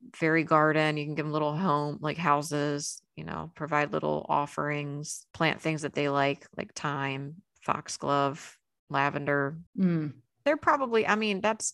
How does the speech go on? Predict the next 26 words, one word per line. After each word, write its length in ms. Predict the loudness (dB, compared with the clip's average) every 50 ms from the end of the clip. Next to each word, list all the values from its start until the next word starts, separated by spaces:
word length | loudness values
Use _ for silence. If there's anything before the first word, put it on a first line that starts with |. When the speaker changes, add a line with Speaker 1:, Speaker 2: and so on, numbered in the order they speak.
| _ -4
Speaker 1:
that's 200 | -4 -4 -4 -4
a 40 | -6
pretty 200 | -4 -4 -4 -4
common 360 | -2 0 0 0 2 0 0 0
one 120 | 0 0
to 80 | 0 -2
work 300 | -2 -2 -4 -4 -4 -4
with. 240 | -4 -4 -4 -4 -6
And 360 | -8 -8 -8 -8 -10 -10 -12 -14 -12
you're 120 | -12 -12
kinda 320 | -6 -2 2 2 4 4 2
giving 220 | 2 0 0 0 0
them 120 | 0 0
a 40 | 0
boundary. 520 | 2 4 4 4 4 2 0 -2 -2 -2
You 60 | -2
don't 140 | -2 -2 -2
really 160 | -2 -2 -2
want 200 | -2 -2 -2 -4 -4
them 140 | -4 -4 -4
in 80 | -2 -2
your 100 | -2 0
home, 460 | 0 2 2 0 0 -2 -4 -6 -8 -4
you 140 | -2 0
know, 240 | 2 2 2 2 0 -2
but 120 | -6 -6